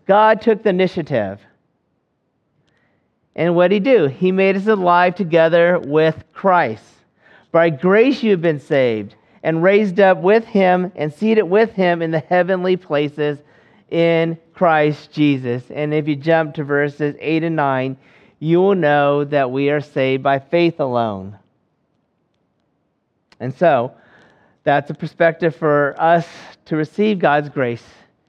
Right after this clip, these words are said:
here today. And for others, understand why God is merciful now. Why this rainbow is a reminder that God is holding his wrath, his judgment.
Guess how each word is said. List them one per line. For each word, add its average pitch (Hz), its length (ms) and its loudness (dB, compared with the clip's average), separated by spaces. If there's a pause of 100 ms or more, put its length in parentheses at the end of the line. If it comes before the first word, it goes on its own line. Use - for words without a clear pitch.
(380)
here 147 320 0
today. 135 680 -4 (760)
And 151 260 -2
for 175 120 -2
others, 175 520 0 (600)
understand 226 520 -2
why 208 260 0
God 196 300 -2
is 180 100 -6
merciful 185 460 -4
now. 151 500 -4 (1600)
Why 196 600 2 (520)
this 175 180 0
rainbow 170 720 2
is 156 180 -2
a 160 60 -2
reminder 160 500 -2
that 147 120 -6
God 160 220 -2
is 165 80 -6
holding 185 480 -6
his 147 220 -8
wrath, 160 380 -4
his 143 120 -8
judgment. 147 600 -4